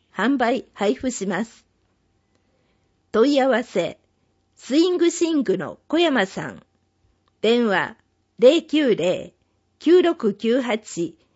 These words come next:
七五三九。二、ファミリーコンサート、みんなの笑顔。内容、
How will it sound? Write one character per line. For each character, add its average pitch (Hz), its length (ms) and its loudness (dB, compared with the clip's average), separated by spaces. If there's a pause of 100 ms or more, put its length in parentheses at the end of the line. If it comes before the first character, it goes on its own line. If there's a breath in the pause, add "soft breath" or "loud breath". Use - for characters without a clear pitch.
(140)
七 262 280 0
五 294 240 2
三 214 320 -2
九。 190 420 -2 (3000)
二、 233 380 -2 (400)
フ 226 80 -4
ァ 233 80 2
ミ 339 140 2
リ 330 220 2
ー - 40 -16
コ 320 160 -2
ン 294 80 -2
サ 175 220 -4
ー 190 60 -6
ト、 - 320 -14 (500)
み 254 180 2
ん 330 100 0
な 339 140 0
の 254 100 2
笑 208 200 0
顔。 170 360 -4 (1700)
内 233 300 0
容、 180 360 0